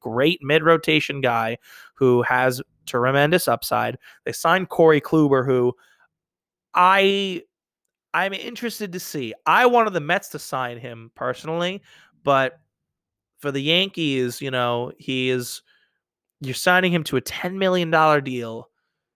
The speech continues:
He has great upside, but you really gotta see what, what he can do. And, you know, he's only, he's barely pitched these last two seasons beforehand. So, I don't know. Maybe it's a prove-it year for him.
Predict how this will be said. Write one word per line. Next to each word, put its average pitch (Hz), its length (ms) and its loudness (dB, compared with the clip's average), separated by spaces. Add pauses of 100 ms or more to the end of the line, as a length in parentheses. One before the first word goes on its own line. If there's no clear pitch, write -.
(120)
He - 180 -6
has 131 120 -2
great 180 360 4 (120)
upside, 143 840 4 (560)
but 127 300 -8 (580)
you 135 200 -6
really 185 260 2
gotta 165 240 4
see 160 260 -8
what, 135 520 -2
what 147 200 -6
he 160 140 -12
can 139 200 -16
do. 123 360 -6 (720)
And, 127 320 -8
you 135 80 -4
know, 127 160 -4
he's 131 300 -4
only, 160 420 -4 (300)
he's 135 300 -10 (280)
barely 202 380 4
pitched - 420 -2
these 135 220 -2
last 151 340 2
two 139 140 -4
seasons 127 560 -6
beforehand. 135 680 -2
So, 127 360 0 (580)
I 175 160 4
don't 247 100 4
know. 160 160 2
Maybe 131 240 0
it's 151 120 0
a 156 40 -6
prove-it 156 360 2
year 151 160 4
for 151 160 -2
him. 147 300 -2